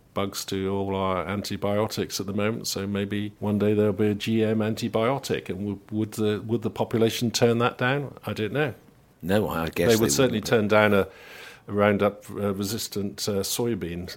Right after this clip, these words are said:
Speaker 1: uh, as such, which is the current state.
Speaker 2: Well,
Speaker 1: But,
Speaker 2: prove,
Speaker 1: uh, maybe,
Speaker 2: prove
Speaker 1: maybe it will change in the future. I mean, it's disappointing that the European, uh,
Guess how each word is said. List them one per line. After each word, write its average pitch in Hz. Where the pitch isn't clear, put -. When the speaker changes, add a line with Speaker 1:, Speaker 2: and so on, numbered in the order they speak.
Speaker 1:
uh, 98
as 92
such, -
which 107
is 95
the 92
current 120
state. 92
Speaker 2:
Well, 98
Speaker 1:
But, -
Speaker 2:
prove, 110
Speaker 1:
uh, 113
maybe, 120
Speaker 2:
prove 120
Speaker 1:
maybe 127
it 131
will 117
change 131
in 123
the 110
future. 127
I 101
mean, 104
it's -
disappointing 131
that 104
the 107
European, 107
uh, 95